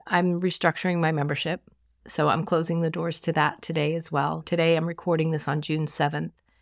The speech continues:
and I'm making these big changes. I'm, I'm cutting everything off today. I'm gonna continue to work with my members through the summer and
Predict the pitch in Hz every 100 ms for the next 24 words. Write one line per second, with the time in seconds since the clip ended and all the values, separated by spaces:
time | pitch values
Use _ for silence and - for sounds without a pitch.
0 | _ _ _ - 160 156 151 147 147 147
1 | - - - 160 160 160 170 156 147 143
2 | 165 156 160 160 156 156 151 170 156 -
3 | 170 165 - 160 175 180 180 - 147 165
4 | - - 185 156 151 156 - _ _ 160
5 | 160 156 - 170 185 180 170 160 156 -
6 | 165 165 160 151 170 170 - 170 170 170
7 | - 143 160 165 - _ _ - 151 151
8 | 151 160 160